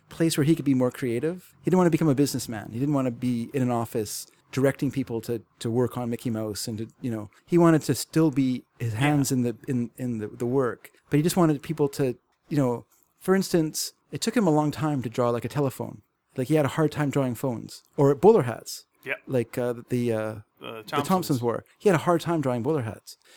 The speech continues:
Speaker 1: So he would waste, you know, all this time drawing these things that were very, m-, you know, beside the point in the story. Why not have people who are good at doing that do that for him, so he didn't have to worry
Speaker 2: Yeah,
Speaker 1: about that sort
Speaker 2: save
Speaker 1: of
Speaker 2: your
Speaker 1: stuff?
Speaker 2: time.
Speaker 1: Yeah. So save your time. So you're doing other things, you know?
Speaker 2: Yeah.
Speaker 1: He was
Speaker 2: You can
Speaker 1: basically
Speaker 2: sp-,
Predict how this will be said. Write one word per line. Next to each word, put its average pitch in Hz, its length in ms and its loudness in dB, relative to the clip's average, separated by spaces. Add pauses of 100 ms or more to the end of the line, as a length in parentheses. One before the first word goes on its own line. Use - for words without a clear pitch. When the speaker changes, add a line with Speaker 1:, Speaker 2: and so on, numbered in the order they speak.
(100)
Speaker 1:
So - 120 -2
he 208 120 2
would 196 120 4
waste, 147 600 0 (220)
you 143 80 -2
know, 120 260 -4 (160)
all 156 120 -2
this 156 160 -2
time 156 320 0
drawing 143 360 2
these 120 200 -4
things 165 320 0
that 127 100 -4
were 120 220 -2 (160)
very, 175 320 0 (160)
m-, 131 180 -2 (280)
you 139 80 -4
know, 123 80 -2
beside 143 280 0
the 151 60 2
point 127 200 -4
in 113 60 -4
the 110 60 -6
story. 143 440 -6 (200)
Why 143 160 4
not 156 100 4
have 147 160 0
people 151 240 0
who 139 160 2
are 127 60 0
good 156 180 0
at 185 80 0
doing 104 220 -4
that 101 200 -10 (160)
do 139 120 2
that 131 160 0
for 175 200 0
him, 107 300 -6 (220)
so - 140 0
he 151 80 6
didn't 156 80 4
have 147 80 0
to 143 60 2
worry 139 220 4
Speaker 2:
Yeah, 120 80 0
Speaker 1:
about 117 220 -2
that 127 140 -2
sort 131 160 -4
Speaker 2:
save 113 40 -6
Speaker 1:
of 110 60 -4
Speaker 2:
your - 40 -4
Speaker 1:
stuff? 156 200 -2
Speaker 2:
time. 170 140 -12
Speaker 1:
Yeah. 156 260 -2 (220)
So - 140 -10
save 175 100 4
your 170 40 2
time. 151 220 0
So 160 100 0
you're 151 60 4
doing 156 180 4
other 226 160 0
things, 113 340 -14
you 113 60 -6
know? 127 260 -6
Speaker 2:
Yeah. 123 300 -10
Speaker 1:
He 185 80 0
was 190 120 6
Speaker 2:
You 131 40 -2
can 185 80 8
Speaker 1:
basically 143 480 0
Speaker 2:
sp-, 135 80 -14